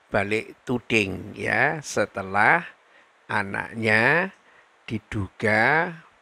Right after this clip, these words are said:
bisnis, monopoli bisnis di lapas-lapas besar di Indonesia, bahkan terlibat bisnis narkoba, ya. Tiba-tiba Yasona Lawli,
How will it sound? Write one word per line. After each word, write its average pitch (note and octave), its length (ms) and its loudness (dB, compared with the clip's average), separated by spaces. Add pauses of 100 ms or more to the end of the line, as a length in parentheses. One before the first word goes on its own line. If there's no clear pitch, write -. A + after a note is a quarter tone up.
bisnis, - 840 -4
monopoli F#3+ 760 2
bisnis C3 640 -4 (480)
di D3 220 0
lapas-lapas C3 800 0
besar A#2+ 600 0
di A2+ 180 -4
Indonesia, G#2+ 840 -2 (560)
bahkan A#2+ 640 0
terlibat A2+ 800 -4
bisnis G#2 640 -8
narkoba, G2 1120 0 (200)
ya. G#2+ 520 0 (420)
Tiba-tiba A#2+ 1160 2
Yasona G#2 560 -6
Lawli, B2+ 560 0